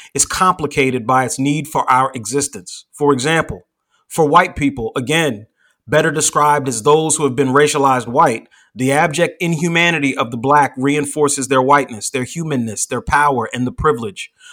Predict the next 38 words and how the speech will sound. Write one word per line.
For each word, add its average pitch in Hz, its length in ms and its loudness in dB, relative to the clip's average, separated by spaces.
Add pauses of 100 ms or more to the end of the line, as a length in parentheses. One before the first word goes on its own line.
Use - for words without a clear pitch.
(120)
whether 139 200 2
they're 135 220 2
aware 143 320 4
of 143 80 0
it 151 80 4
or 143 80 2
not. 127 300 0 (260)
Black 156 320 2
people 165 380 -4
are 135 200 4
at 131 60 -6
once 143 300 -2
despised 156 760 2
and 135 100 0
also 147 280 0
a 135 60 2
useful 151 460 -4
counterpoint 151 640 -4
for 127 160 -6
others 143 260 -2
to 135 100 -6
measure 131 240 -2
their 135 180 0
hu-, 135 300 -8
their 143 260 2
humanness 127 540 -4
against. 127 480 -8 (440)
In 135 140 0
other 180 180 6
words, 127 460 2 (220)
while 135 260 4
one 170 240 2
may 151 140 6
experience 147 580 -4
numerous 170 460 0
compounding 147 680 0
advantages, 120 800 -2 (160)
hey, 117 240 0